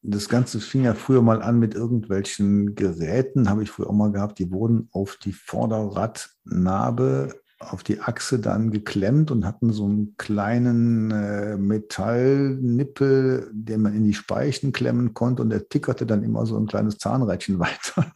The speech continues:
Das waren so die ersten, die ersten Fahrradtachos. Ähm, aber jetzt reden wir ja über Tachos, die ja über irgendwelche Signale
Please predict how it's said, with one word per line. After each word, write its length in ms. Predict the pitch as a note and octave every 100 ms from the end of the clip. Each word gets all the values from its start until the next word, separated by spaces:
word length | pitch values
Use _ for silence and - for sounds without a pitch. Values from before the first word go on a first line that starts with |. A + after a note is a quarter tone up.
| -
Das 140 | -
waren 180 | - -
so 60 |
die 140 | C3+ -
ersten, 500 | B2 - - - A2+
die 120 | G#2
ersten 220 | A#2 -
Fahrradtachos. 840 | G#2 A#2+ A2 G#2 G2 - B2 E3 - - - - - - - - -
Ähm, 500 | A#2 A2+ A2 A2+ B2 -
aber 400 | - A#2+ B2 B2
jetzt 320 | A2+ B2 B2+ -
reden 200 | C3+ A#2+
wir 80 |
ja 160 | A2+ A2+
über 460 | A#2 A2 G#2+ A2+ -
Tachos, 480 | - A#2 A2+ A2+ G#2+
die 560 | G#2+ G#2 A2 A2+ G#2+ G#2+ _ _ _ _
ja 440 | A2 G#2 F2 - -
über 180 | G#2+
irgendwelche 340 | G#2+ A2 A2 A2
Signale 800 | G#2 G#2 G2 G2 G#2+ A2 A2